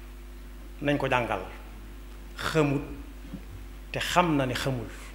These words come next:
Saa bu am ndaje amee, bu waree jël kàddu danaan roseer, ndax xam na ne xamul,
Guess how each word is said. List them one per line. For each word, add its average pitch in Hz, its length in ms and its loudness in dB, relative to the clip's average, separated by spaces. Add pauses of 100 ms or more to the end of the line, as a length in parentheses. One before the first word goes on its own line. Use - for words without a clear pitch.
(600)
Saa 170 260 12
bu 175 80 12
am 196 160 12
ndaje 190 200 12
amee, 180 260 12
bu 160 100 10
waree 185 200 12
jël 165 120 12
kàddu 151 220 10
danaan 151 280 10
roseer, 160 380 10 (1300)
ndax 131 180 2
xam 190 140 6
na 208 60 8
ne 214 80 8
xamul, 180 240 6